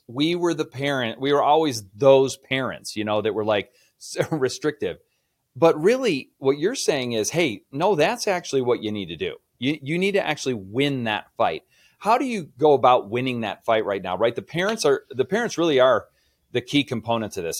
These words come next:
I think, because it starts in the home. How do you create a culture and a setup that leads to protecting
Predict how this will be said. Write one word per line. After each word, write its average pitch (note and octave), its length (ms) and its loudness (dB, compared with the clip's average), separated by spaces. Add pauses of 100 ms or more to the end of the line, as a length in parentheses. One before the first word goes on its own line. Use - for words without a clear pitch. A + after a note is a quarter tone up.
I A#2 140 0
think, F2 240 -10
because G2 240 -10
it G2 40 -8
starts C3+ 360 2
in B2 120 -6
the G2 80 -4
home. G2+ 280 -4
How C3 160 -2
do A3+ 60 -8
you A3 100 -8
create C#3 340 -4
a A2+ 60 -2
culture G#2+ 720 -4 (500)
and A#2 520 -2
a G#2+ 60 -2
setup C#3+ 760 2
that A2+ 240 0 (140)
leads C#3+ 540 -4 (100)
to A#2+ 220 -4
protecting C3+ 800 -4